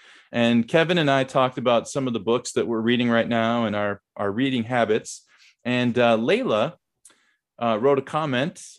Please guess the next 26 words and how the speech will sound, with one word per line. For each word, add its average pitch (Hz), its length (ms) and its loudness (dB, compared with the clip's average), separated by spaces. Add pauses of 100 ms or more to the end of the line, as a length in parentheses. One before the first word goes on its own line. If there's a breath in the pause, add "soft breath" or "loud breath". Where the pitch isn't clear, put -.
about 113 460 0
this 127 240 -2
episode. 151 540 -4
She 127 140 -8
said, 131 220 0
"I 123 120 2
have 113 160 0
just 202 300 -2
finished 175 460 -8
listening 147 400 -4
to - 100 -12
the 123 80 0
newest 131 380 0
episode. 104 540 -6
I 110 140 -2
enjoyed 139 600 0 (360)
it 165 340 -2
because 139 320 -2
it 151 60 0
was 135 160 2
about 135 380 0
books. - 580 -4 (460 soft breath)
Uh, 120 260 0
in 139 140 0
my 180 180 4
case, 160 440 -2